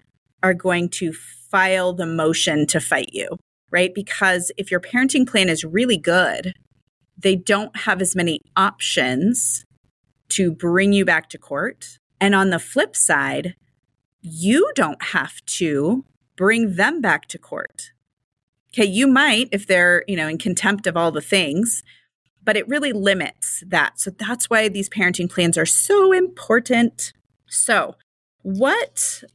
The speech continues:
are some tips that I can share with you about parenting plans? Again, this is,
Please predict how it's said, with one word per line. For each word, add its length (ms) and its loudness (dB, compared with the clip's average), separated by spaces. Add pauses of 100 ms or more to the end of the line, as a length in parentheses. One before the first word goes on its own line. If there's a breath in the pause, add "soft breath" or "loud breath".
(300)
are 120 4
some 220 -4
tips 440 -4
that 180 0
I 160 2
can 180 -10
share 380 2
with 240 -2
you 260 4
about 300 0
parenting 440 -6
plans? 300 -10
Again, 320 0
this 220 -2
is, 180 -2